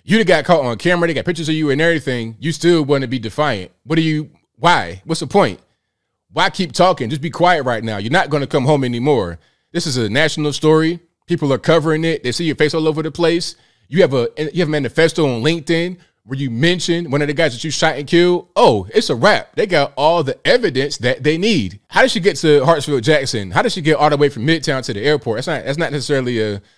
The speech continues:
a quick journey, you know. Um, she went on a marta train, uh, apparently, like on the train, like a, not, not a subway necessarily, but it's like an above ground type thing.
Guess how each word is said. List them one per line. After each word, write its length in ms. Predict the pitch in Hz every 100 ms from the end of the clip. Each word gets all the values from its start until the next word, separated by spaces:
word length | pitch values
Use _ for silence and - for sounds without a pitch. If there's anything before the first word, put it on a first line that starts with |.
| _ _
a 100 | 135
quick 280 | - 214 185
journey, 340 | 123 185 147
you 240 | 104 104 139
know. 280 | 139 123 120 _ _ _ _ _ -
Um, 340 | 143 143 131 - -
she 220 | - 196
went 260 | 196 175
on 140 | 139 131
a 60 |
marta 420 | 110 123 165 185 170
train, 240 | 190 175
uh, 80 | 165 - 131 127
apparently, 600 | 123 180 175 180 180 180 _ _ -
like 180 | 135 143
on 120 | 160
the 80 | 139
train, 180 | 190
like 160 | 160 135
a, 160 | 135 - _ _
not, 180 | 156 175
not 140 | 185
a 60 | 147
subway 320 | - 175 147
necessarily, 540 | 135 117 151 160 131
but 160 | 113 120
it's 80 | 113
like 120 | 123
an 80 | 110
above 320 | 92 127 131
ground 240 | 127 127
type 220 | 127 127 117
thing. 280 | 135 131